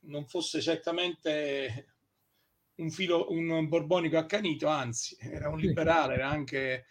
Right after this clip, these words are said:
Speaker 1: un carbonaro, eppure stava lì a esercitare le sue funzioni, perché,
Speaker 2: Sì.
Speaker 1: perché una volta, comunque c'è da dire questo, che, che una volta si basavano sulle virtù,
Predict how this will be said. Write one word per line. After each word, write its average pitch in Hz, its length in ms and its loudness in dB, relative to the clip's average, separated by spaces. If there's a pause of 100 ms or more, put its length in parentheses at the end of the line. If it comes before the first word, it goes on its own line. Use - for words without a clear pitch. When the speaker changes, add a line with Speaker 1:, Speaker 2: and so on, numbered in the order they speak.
(260)
Speaker 1:
un 147 120 -2
carbonaro, 160 720 6
eppure 180 400 4
stava 170 300 4
lì 180 340 4
a 165 220 4
esercitare 170 640 2
le 165 140 4
sue 170 200 0
funzioni, - 500 -10 (200)
perché, 170 360 2 (240)
Speaker 2:
Sì. 254 140 6
Speaker 1:
perché 180 420 6 (440)
una 175 200 -4
volta, 208 400 10
comunque 190 400 4
c'è 156 120 0
da 165 100 2
dire 170 220 2
questo, 175 360 4
che, 147 180 -8 (2750)
che - 140 -10
una 151 140 -4
volta 185 220 0
si 147 140 -4
basavano 156 380 2
sulle 156 240 0
virtù, 156 560 0